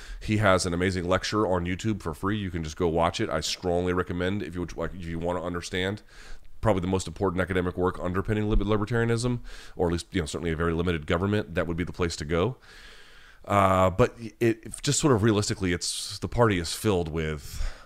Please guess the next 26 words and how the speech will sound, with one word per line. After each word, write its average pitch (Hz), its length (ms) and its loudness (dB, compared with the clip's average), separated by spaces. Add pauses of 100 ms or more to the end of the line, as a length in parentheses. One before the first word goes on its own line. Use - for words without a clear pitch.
(160)
uh, 71 720 -6 (920)
weirdos, 80 600 -2
kooks, - 420 -4
racists, 80 720 -4
and 82 300 -4
people 85 240 -6
who 82 160 -4
have 78 160 -6
a 78 40 -6
very 73 600 -6 (880)
totally 98 400 6
untenable 85 540 -2
view 78 360 -4
of - 380 -12
what 85 220 -2
government, 80 480 -4 (340)
uh, 73 160 -8
should 73 300 -4
be. 67 260 -8 (480)
So, 76 480 -4 (1040)
um, 73 420 -4 (1500)
fuck - 260 0
'em 67 140 -10 (100)
is 71 140 -8
my 78 160 -6
answer. 71 320 -10